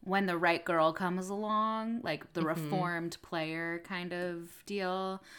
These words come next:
Speaker 1: Not saying that I was that girl, but <laughs>
Speaker 2: I was not. Like, it's funny because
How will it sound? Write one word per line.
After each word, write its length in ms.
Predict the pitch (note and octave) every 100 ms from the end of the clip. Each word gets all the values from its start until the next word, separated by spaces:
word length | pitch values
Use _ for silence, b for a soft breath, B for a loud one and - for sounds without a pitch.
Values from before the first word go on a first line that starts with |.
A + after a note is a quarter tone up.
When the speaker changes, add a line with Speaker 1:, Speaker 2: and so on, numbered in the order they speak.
| b b b b -
Speaker 1:
Not 160 | A3 -
saying 140 | A3+
that 100 | A#3
I 60 | -
was 200 | C4 -
that 180 | D4 -
girl, 300 | D4+ D#4 D#4+
but 440 | - G#4+ - -
<laughs> 1800 | - - - - - - B4 - D#5+ - - - - - - - - G#3
Speaker 2:
I 100 | A#3+
was 160 | D4+
not. 220 | A3 F#3 -
Like, 140 | G#3+
it's 180 | G#3+ -
funny 240 | A#3+ A#3+
because 340 | F#3 G3+ F3+